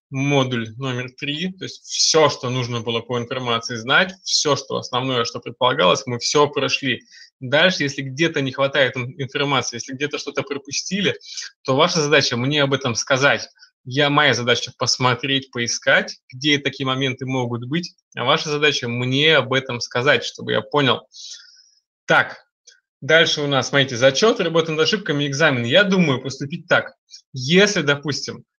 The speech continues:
кто-то снял сразу вот зачёт, э, всё усвоил, всё получается, и следующую съёмку сделал полноценно, и всё получилось, то я думаю, что он уже вправе получить сертификат, сувенирный серти-, сертификат,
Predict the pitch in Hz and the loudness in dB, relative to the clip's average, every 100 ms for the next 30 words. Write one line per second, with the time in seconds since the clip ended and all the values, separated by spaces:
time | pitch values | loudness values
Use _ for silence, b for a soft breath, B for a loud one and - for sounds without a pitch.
0 | _ - - 170 185 165 127 - - 160 | _ -12 0 2 4 4 2 -4 -2 0
1 | 170 147 - 156 151 123 117 113 127 117 | 2 2 0 0 0 0 -2 -8 -10 -4
2 | 139 139 160 139 - - - - - 131 | -2 0 0 -2 -6 -20 -20 -20 -20 -18
3 | 135 _ - - - 185 175 156 147 156 | -20 _ -10 -4 2 4 4 2 2 4
4 | 147 127 127 170 156 123 131 165 143 120 | 4 4 2 2 2 -2 -2 2 2 0
5 | - 117 _ _ 170 151 - 165 143 - | -6 -12 _ _ -6 -4 -2 -2 -2 -4
6 | 120 147 151 131 - 110 110 139 147 113 | -8 -2 2 2 -2 -12 -6 0 2 2
7 | - - B B _ - 131 143 143 - | 0 -12 B B _ -2 0 0 -2 4
8 | 165 131 123 - 156 143 139 139 220 160 | 4 4 -4 0 0 0 -2 0 2 2
9 | - - _ B B B _ 160 214 214 | 0 -8 _ B B B _ 4 4 6
10 | 175 139 156 185 247 208 165 143 - 165 | 2 2 0 0 0 0 -2 -4 -10 -4
11 | 165 208 202 - 147 143 170 - 143 - | 2 2 2 -2 -4 -2 -4 -6 -10 -8
12 | - - 165 185 - - - 165 160 156 | -4 2 2 2 -16 -16 -8 -4 -4 -4
13 | 160 139 - 135 - - - 143 - 127 | -4 -8 -10 -10 -12 -8 -10 -8 -10 -4
14 | 180 202 | -2 -2